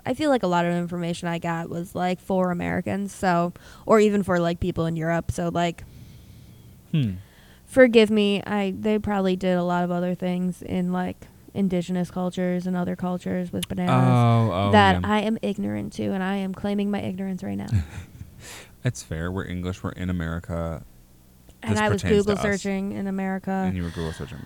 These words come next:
Speaker 2: America.
Speaker 1: Mm. Um, but with that caveat, they didn't begin mass producing bananas until, like, n-, n-, eighteen thirty-four.
Speaker 2: Wow.
Speaker 1: And they didn't gain popularity in the U S until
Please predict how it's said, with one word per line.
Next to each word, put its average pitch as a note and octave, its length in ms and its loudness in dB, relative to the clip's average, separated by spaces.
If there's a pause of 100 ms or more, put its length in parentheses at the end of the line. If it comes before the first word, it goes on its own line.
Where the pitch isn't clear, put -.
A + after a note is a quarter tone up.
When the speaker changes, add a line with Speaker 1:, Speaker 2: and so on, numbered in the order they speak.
(260)
Speaker 2:
America. G3+ 400 -2 (280)
Speaker 1:
Mm. B3 60 4
Um, A#3 400 4 (720)
but B3 380 6
with D4+ 180 2
that A3+ 220 4
caveat, F#3+ 500 2
they A3 300 4
didn't B3+ 720 0 (140)
begin A#3 360 0
mass G#3 220 2
producing C4 580 0
bananas G3 440 0
until, A3 340 -2
like, A3 180 0
n-, G#3 220 -6
n-, G#3+ 460 -6 (480)
eighteen C#4 480 -2
thirty-four. - 800 -6 (720)
Speaker 2:
Wow. G#2+ 500 2
Speaker 1:
And B3 140 0
they C4+ 80 4
didn't E4 280 -2
gain C4+ 240 2
popularity G#3+ 1160 -2 (480)
in A3 140 0
the G#3 120 4
U F#3+ 180 2
S F#3 280 -2
until G#3 720 -2